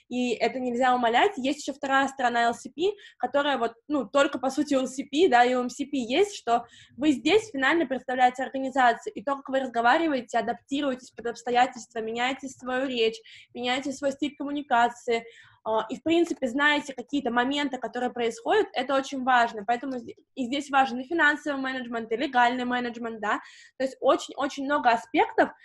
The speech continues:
про которые нельзя забывать, потому что если мы просто хотим развивать лидерство и, ну, классно проводить время, это можно делать, в принципе, на позиции вице-президента, да. Мы делаем очень-очень крутые вещи,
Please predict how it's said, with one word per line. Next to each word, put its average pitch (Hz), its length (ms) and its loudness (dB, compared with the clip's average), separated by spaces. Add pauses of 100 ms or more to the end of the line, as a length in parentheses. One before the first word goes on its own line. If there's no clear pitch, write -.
(160)
про - 100 -6
которые 302 340 2
нельзя 285 300 2
забывать, 277 500 2
потому 254 260 -4
что 285 140 -6
если 339 260 0
мы 302 100 -2
просто 320 300 2
хотим 277 300 -4
развивать 277 360 -2
лидерство 269 500 -6 (140)
и, 247 300 -4 (400)
ну, 330 160 2
классно 320 400 4
проводить 277 400 -2
время, 392 320 2
это 277 140 -2
можно 294 320 -2
делать, 294 300 -2
в - 40 -20
принципе, 302 360 -4
на 254 80 -4
позиции 269 420 2
вице-президента, 226 880 -4
да. 220 220 2
Мы 226 120 -2
делаем 254 320 -2 (800)
очень-очень 269 800 2
крутые 240 360 -4
вещи, 349 480 2